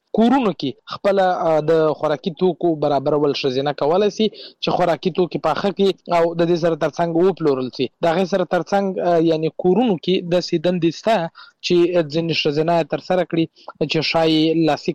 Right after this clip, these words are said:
کارونه دي، آه، یا ځینې نور. یعنې زه، آه، وینم چې یا خبر یم، خپله کندهار، هلمند او نورو ځایونو کې چې اچار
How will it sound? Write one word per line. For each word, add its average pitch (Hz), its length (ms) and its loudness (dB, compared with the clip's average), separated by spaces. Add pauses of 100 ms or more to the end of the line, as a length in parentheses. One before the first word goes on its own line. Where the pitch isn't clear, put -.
کارونه 165 400 2
دي، 131 100 -2 (480)
آه، 156 220 4 (160)
یا 170 80 4 (120)
ځینې 175 200 0 (100)
نور. 175 120 4 (380)
یعنې 160 220 2 (200)
زه، 185 120 4 (220)
آه، 156 180 -6 (320)
وینم 247 240 -2 (100)
چې 233 100 2 (200)
یا 156 80 0 (100)
خبر 165 240 -2
یم، 180 160 0 (480)
خپله 165 260 0 (120)
کندهار، 151 520 0 (220)
هلمند 147 400 -2
او 139 140 0
نورو 151 180 0
ځایونو 151 260 -2
کې 151 160 -4
چې 147 100 0 (560)
اچار 170 300 0